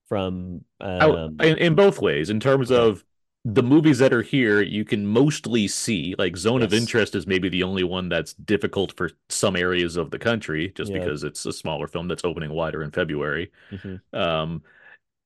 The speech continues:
Speaker 2: everything else is, like, it's, everything's either streaming right now or in theaters.
Speaker 1: That's true. Yeah,
Speaker 2: And then in
Speaker 1: yeah.
Speaker 2: terms of, like, the kinds of movies we're seeing, again, there's four basically comedies here. There's one drama that was, that made a billion dollars.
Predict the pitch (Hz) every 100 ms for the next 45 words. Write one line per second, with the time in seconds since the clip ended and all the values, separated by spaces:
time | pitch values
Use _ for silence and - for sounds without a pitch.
0 | - 117 113 95 101 127 131 98 87 76
1 | 71 - - 82 80 87 82 - 101 90
2 | 82 - 104 113 120 117 127 117 120 127
3 | 131 - - - _ _ - 131 - -
4 | 147 151 120 101 110 113 117 - 120 104
5 | 107 101 90 87 _ _ _ - 98 113
6 | - 143 143 127 117 113 104 82 80 -
7 | - 92 87 85 78 - - 101 117 123
8 | 113 101 - _ _ _ - 95 117 107
9 | - 95 - 117 127 98 80 76 82 76
10 | 80 110 _ _ - 95 85 85 90 104
11 | 101 98 104 101 90 90 78 87 82 -
12 | - 82 87 85 76 101 92 90 95 82
13 | 78 107